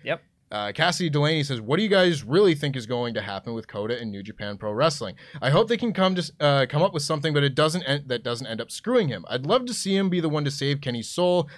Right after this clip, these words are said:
Speaker 2: like he did last time, but I just don't know." So ideas. I don't have any details.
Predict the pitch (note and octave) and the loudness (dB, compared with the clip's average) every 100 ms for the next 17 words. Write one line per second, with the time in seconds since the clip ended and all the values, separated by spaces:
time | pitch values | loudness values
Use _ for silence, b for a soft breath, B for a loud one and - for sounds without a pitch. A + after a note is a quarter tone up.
0 | B A2+ G#2+ G2 C#3+ F#3+ F#3+ B2+ A2+ A#2 | B -8 -8 -2 2 2 0 -6 -6 -6
1 | B B A#2+ B2+ A#2 C3 C#3+ A2+ A2+ - | B B -2 -2 0 -4 -4 -6 -8 -6
2 | A2+ F#2 C2+ - - - F#2+ C#3 D3 E2+ | -4 -4 -8 -14 -14 -14 -10 -4 -4 -6
3 | C#2 - _ _ _ _ _ _ _ _ | -12 -20 _ _ _ _ _ _ _ _
4 | _ _ D3 G3 G#3+ G#3+ G#3 F#3+ F#3 C#3+ | _ _ 2 4 6 4 2 0 -2 -2
5 | A2+ F2+ - | -2 -4 -14